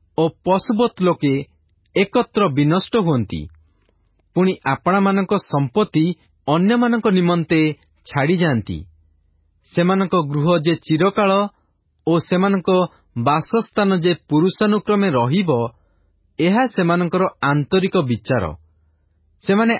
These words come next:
ଆପଣା ଆପଣା ନାମାନୁସାରେ ଆପଣା ଆପଣା ଭୂମିର ନାମ ରଖନ୍ତି। ମାତ୍ର ମନୁଷ୍ୟ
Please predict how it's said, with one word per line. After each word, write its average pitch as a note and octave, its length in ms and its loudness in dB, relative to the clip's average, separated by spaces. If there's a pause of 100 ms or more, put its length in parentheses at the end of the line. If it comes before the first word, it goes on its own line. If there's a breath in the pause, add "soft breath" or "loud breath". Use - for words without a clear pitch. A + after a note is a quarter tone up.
ଆପଣା G#3+ 320 0
ଆପଣା G3 280 0 (440 soft breath)
ନାମାନୁସାରେ D#3+ 800 0 (640)
ଆପଣା A3 320 0
ଆପଣା G#3 260 0
ଭୂମିର F3 420 2 (480 soft breath)
ନାମ C#3+ 380 0
ରଖନ୍ତି। A2+ 500 -2 (800)
ମାତ୍ର E3 340 -2
ମନୁଷ୍ୟ D#3+ 540 0